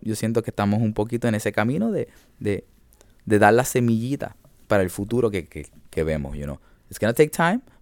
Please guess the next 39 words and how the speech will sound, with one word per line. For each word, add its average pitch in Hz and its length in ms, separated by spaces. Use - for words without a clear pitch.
but 95 120
we 98 160
just 104 140
have 104 140
to 107 80
do 113 180
what 113 340
we 98 80
love. 82 400
Y - 60
volver 90 320
a 95 60
la 107 100
pompiadera, 143 600
cabrón, 139 340
sacudir 117 540
la 147 160
mierda 143 400
pa'l 160 180
carajo. 147 500
Ya 117 180
hablamos, 180 320
hoy, 151 220
hoy 165 100
fue 185 140
un, 185 280
un, 175 440
una 165 240
conversación 160 460
de 135 100
despojo 143 720
y 120 120
de 127 100
sacar 131 380
toda 156 120
la 143 60
mierda 147 340
clara, 104 460
porque 101 360